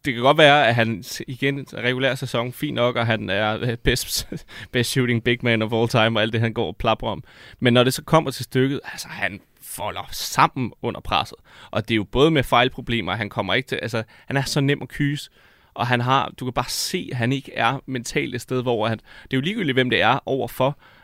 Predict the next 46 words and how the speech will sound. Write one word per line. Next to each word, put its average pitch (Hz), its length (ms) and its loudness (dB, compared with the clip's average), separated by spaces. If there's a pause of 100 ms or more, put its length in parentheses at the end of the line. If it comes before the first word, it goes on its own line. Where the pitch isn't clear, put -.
(120)
Altså, 113 160 -2
det 110 140 -4
var 104 60 0
det 104 100 -4
samme 139 360 2
mod 131 140 -2
Clippers 131 440 -4
i, 110 400 -6
i, - 120 -10
i 131 80 -6
play-in. 113 540 -2
Altså, 113 180 -8
der 127 200 -6 (140)
kommer 135 240 -2
han 127 80 -2
i 120 40 -4
fejlproblemer. 113 640 -4
Han 107 140 -4
står - 340 -2
og, 117 160 -2 (800)
altså, 101 280 2 (200)
pigesur 156 480 2
ude 127 140 4
på 139 100 0
bænken 127 460 0
og 85 160 -2
bla, 123 200 4
bla, 110 100 4
bla. 69 120 -4
I, - 100 -14 (120)
i - 120 -14
kampen - 400 -2
i 139 40 -2
nat, 139 200 2 (540)
hver 139 420 4
gang 107 240 -2
der 117 100 -4
var 107 120 2
en 120 80 -2
kendelse, 120 360 -2
der 107 60 -2
ikke 107 120 -2
gik 104 180 -8
hans 110 240 -8
vej, - 200 -6
så 113 200 -8